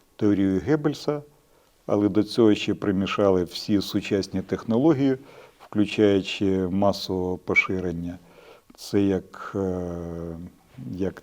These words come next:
телебачення, інтернет, фабрики тролей, і використовують навіть штучний інтелект зараз. Тобто всі новомодні якісь речі вони задіють. Тобто це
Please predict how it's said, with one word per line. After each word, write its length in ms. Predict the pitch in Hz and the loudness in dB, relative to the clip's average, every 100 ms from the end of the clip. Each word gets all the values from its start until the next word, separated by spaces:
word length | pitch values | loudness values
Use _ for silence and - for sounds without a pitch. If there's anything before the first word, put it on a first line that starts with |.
| _ | _
телебачення, 920 | 104 110 123 165 165 - 123 120 117 - | 4 4 8 6 6 0 0 0 -2 -4
інтернет, 640 | 92 101 101 120 139 - - | -6 -2 0 2 2 -2 -4
фабрики 440 | 101 87 87 90 | -2 -2 -6 -10
тролей, 500 | - 123 131 123 113 113 - - - _ | -8 2 4 6 4 0 -20 -20 -20 _
і 100 | 98 | -2
використовують 760 | 92 95 104 101 - 110 101 90 | -2 0 0 -2 0 4 4 2
навіть 180 | 98 90 | -2 -2
штучний 460 | - 101 - 98 | -2 -4 -2 -4
інтелект 500 | 92 82 113 123 113 | -4 0 2 2 0
зараз. 320 | - 110 98 - | 2 2 2 -2
Тобто 320 | 92 - 92 | -12 -10 -10
всі 280 | - 156 147 | -8 -2 2
новомодні 640 | 117 107 104 98 85 90 | 4 4 2 0 -2 -6
якісь 320 | 85 - - | -6 -8 -6
речі 320 | 185 247 - - - - _ - | -6 -6 -8 -10 -16 -20 _ -2
вони 280 | 104 117 104 | 4 4 6
задіють. 500 | 110 101 90 82 - | 4 2 0 -2 -4
Тобто 280 | - - 87 | -12 -8 -8
це 280 | - 117 | 0 0